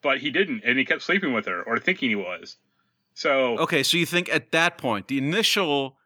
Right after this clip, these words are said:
Speaker 2: the initial incident is something that you would think he's not responsible for, but the fact that
Speaker 1: Well,
Speaker 2: he
Speaker 1: also,
Speaker 2: continues the relationship.
Speaker 1: like, the fact that, like, he doesn't remember it,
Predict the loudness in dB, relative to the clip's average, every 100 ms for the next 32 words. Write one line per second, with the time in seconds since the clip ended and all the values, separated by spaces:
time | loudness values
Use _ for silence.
0 | _ -6 -2 0 0 0 -4 -4 -2 -4
1 | -4 -2 -2 -2 -4 -2 -4 -4 -10 -10
2 | -4 -4 -4 -6 -2 -2 -2 -2 -2 -2
3 | -8 -6 -4 -4 -6 -4 -2 -2 -2 -2
4 | -4 _ _ _ _ -2 2 2 2 2
5 | 2 -2 -2 0 0 0 0 -2 0 -2
6 | -2 -2 -2 -2 0 0 -2 -8 -6 -2
7 | -2 -2 -2 0 0 0